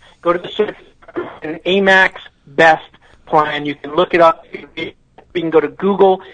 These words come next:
and just put in amac's best plan. Read about it. It's only fifteen pages long. You really, truly, honestly do get to keep your doctor. It does cover pre-existing conditions.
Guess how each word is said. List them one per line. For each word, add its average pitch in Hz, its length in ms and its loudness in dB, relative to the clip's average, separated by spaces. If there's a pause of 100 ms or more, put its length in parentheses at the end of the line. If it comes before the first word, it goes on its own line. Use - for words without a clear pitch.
(140)
and 156 120 -6
just 170 220 -6
put 175 160 0
in 156 140 -2 (100)
amac's 180 580 0
best 160 480 0
plan. 139 420 -2 (260)
Read 202 260 2
about 165 300 4
it. 170 100 -4
It's 165 180 -6
only 165 440 -4
fifteen 214 640 -2
pages 185 480 0
long. 151 440 2 (220)
You 170 200 -4
really, 214 440 0
truly, 196 580 -2
honestly 208 520 2
do 180 220 -6
get 190 220 0
to 185 60 -12
keep 180 320 -8
your 180 120 0
doctor. 139 600 2 (240)
It 170 240 -10
does 220 340 4
cover 208 280 2
pre-existing 180 800 -4
conditions. 147 600 -2